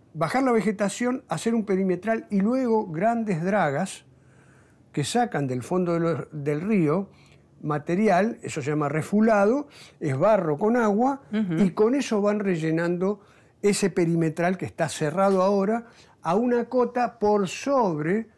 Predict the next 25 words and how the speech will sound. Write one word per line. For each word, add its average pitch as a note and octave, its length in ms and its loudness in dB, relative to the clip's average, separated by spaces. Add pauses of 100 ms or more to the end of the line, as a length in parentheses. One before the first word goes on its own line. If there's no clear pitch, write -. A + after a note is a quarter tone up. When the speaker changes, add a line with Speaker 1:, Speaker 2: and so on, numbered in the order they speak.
(100)
Speaker 1:
lo C#3+ 220 -4
que E3+ 140 0
es - 200 -4 (160)
la D3+ 200 -2
marea D#3+ 340 0
máxima. B2 600 -4 (160)
Si - 180 -6
la C3+ 100 -2
marea D#3+ 320 0
máxima, F#3 440 -4
más C3+ 240 -8
o D3+ 40 -4
menos, D#3 220 -2
ponele, C3+ 360 -6 (360)
fue E3+ 220 -2
a C#3 100 -4
cuatro G#3 380 0
diez, G3+ 420 2 (380)
ellos F3 200 2
van D#3 100 2
a - 20 -2
estar E3+ 200 -2
a D3+ 120 -4
cuatro D#3+ 240 -4
cincuenta, A2 640 -8